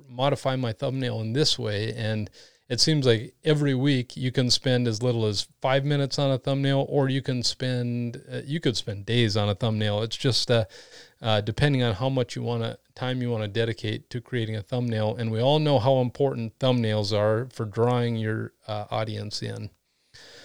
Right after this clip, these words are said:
Uh, moving on to, um,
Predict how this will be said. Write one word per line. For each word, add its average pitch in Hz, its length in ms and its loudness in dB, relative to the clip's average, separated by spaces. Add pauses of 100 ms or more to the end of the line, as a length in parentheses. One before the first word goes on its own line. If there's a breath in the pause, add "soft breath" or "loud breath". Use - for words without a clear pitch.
(760 loud breath)
Uh, 107 420 -2
moving 165 580 6
on 139 560 2
to, 123 600 0 (200)
um, 107 580 -6